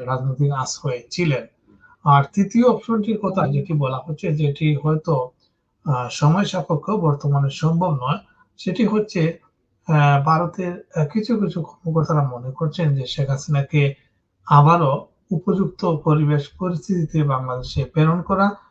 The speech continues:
এবং তাকে, আহ, আবারও আওয়ামী লীগের রাজনীতিতে টিকিয়ে রাখা এবং আবারও আওয়ামী লীগকে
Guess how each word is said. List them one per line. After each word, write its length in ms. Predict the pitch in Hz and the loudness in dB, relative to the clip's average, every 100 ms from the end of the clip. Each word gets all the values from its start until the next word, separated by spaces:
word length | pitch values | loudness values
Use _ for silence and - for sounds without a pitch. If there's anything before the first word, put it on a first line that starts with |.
| _ - | _ -2
এবং 360 | 202 214 185 151 | 0 2 0 0
তাকে, 340 | 151 139 156 | -4 0 0
আহ, 800 | 143 - _ _ - - 151 143 - | 0 -2 _ _ -16 -2 2 2 2
আবারও 360 | - 165 190 202 | 0 2 4 4
আওয়ামী 340 | 185 175 180 | 4 4 0
লীগের 240 | 180 180 165 | -6 -4 -2
রাজনীতিতে 640 | 156 151 151 151 165 143 | 0 2 0 -2 -4 -4
টিকিয়ে 340 | 190 170 214 | -6 -4 0
রাখা 200 | 190 160 | 0 0
এবং 220 | 175 156 151 | 0 0 0
আবারও 360 | 139 143 151 | 2 2 2
আওয়ামী 360 | 147 135 131 139 | 0 -2 -4 -4
লীগকে 300 | 151 - | -4 -4